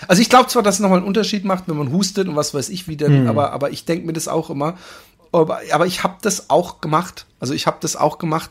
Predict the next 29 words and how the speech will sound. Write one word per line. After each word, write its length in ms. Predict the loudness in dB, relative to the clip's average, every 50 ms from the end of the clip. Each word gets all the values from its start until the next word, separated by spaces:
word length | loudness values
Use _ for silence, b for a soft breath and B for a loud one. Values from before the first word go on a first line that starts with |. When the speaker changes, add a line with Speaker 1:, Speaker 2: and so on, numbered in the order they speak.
| _ -18
Speaker 1:
so 220 | -10 -6 -6 -4
dass 180 | -4 -4 -6 -6
ich 160 | -10 -12 -10
nach 220 | -10 -10 -10 -10 -14
einer 180 | -12 -10 -8
Stunde 380 | -8 -6 -4 -4 -4 -4 -4 -4
oder 160 | -4 -4 -4
so 280 | -4 -4 -4 -6 -6 -10
kurz 480 | -6 -6 -6 -6 -6 -10 -10 -10 _ _
mir 240 | -14 -8 -6 -6 -6
das 160 | -6 -8 -8 -6
so 280 | -6 -8 -8 -10 -14 B B B B B B B B B B B
einmal 240 | -4 0 0 0 0
so 160 | 0 -4 -4
z-, 200 | -6 -8 -12 -10 -4
oder 140 | 0 0
ich 80 | 0 0
bin 100 | 0 -2
aufs 200 | -2 -2 -4 -2
Klo 140 | 0 -2 0
gegangen, 300 | 0 -4 -6 -6 -4 -4
hab 140 | -4 -4 -2
da 140 | -2 -2
mal 80 | -2 -2
so 100 | -4 -4
richtig 360 | -4 -2 -2 -2 -2 -2 -4
Speaker 2:
Hm. 20 | -4
Speaker 1:
<laughs> 20 |
durchgeatmet. 1040 | -4 -4 -2 -2 -4 4 6 6 6 6 4 4 0 0 0 0 -4 -4 -6 -10